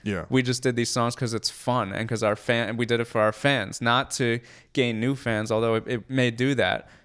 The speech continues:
Speaker 2: But we did it
Speaker 1: It
Speaker 2: for
Speaker 1: de-, it definitely will.
Speaker 2: Yeah, well, but we did, we did it for our fans. So we have no one to impress but ourselves, and we just, we push it to the limit, and they're the best song. Every song is, is just, uh, a hundred percent as good as it can be, period.
Speaker 1: And is this gonna be self-released?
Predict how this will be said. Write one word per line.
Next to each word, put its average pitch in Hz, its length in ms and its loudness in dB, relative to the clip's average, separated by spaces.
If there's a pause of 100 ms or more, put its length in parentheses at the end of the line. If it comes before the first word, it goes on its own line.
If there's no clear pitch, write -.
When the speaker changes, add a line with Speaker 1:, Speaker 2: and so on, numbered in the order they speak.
(120)
Speaker 2:
But 120 100 4
we 135 80 4
did 147 140 4
it 123 60 -2
Speaker 1:
It 180 40 0
Speaker 2:
for 139 80 4
Speaker 1:
de-, 233 200 4
it 139 80 0
definitely 117 360 0
will. 160 80 -4
Speaker 2:
Yeah, 151 120 8
well, 123 180 4 (160)
but 147 100 8
we 131 100 4
did, 123 240 2 (300)
we 120 60 -4
did 117 100 4
it 107 60 0
for - 120 0
our 120 60 4
fans. 139 480 -2 (280)
So 117 380 2
we 127 80 0
have 110 100 0
no 117 140 2
one 165 140 0
to 175 40 2
impress 151 580 2 (140)
but 123 140 2
ourselves, 143 680 2 (220)
and 113 160 0
we 117 80 0
just, 117 300 -2
we 127 100 -4
push 135 280 -2
it 131 100 -8
to 127 80 -6
the 117 80 0
limit, 113 320 -2
and 107 240 -2
they're 110 80 -2
the 110 60 -8
best 110 260 2
song. 120 140 -4
Every 143 300 0
song 131 420 0
is, 104 220 -4 (260)
is 113 280 -2
just, - 340 -4
uh, 104 160 2
a - 80 0
hundred 113 240 -2
percent 107 400 -4
as 104 180 -6
good 104 120 -2
as 101 100 -6
it - 80 -12
can 98 220 -4
be, - 200 -6 (140)
period. 101 320 0
Speaker 1:
And 123 100 4
is 110 100 0
this 131 160 0
gonna 120 200 2
be 110 280 -2
self-released? 110 640 -4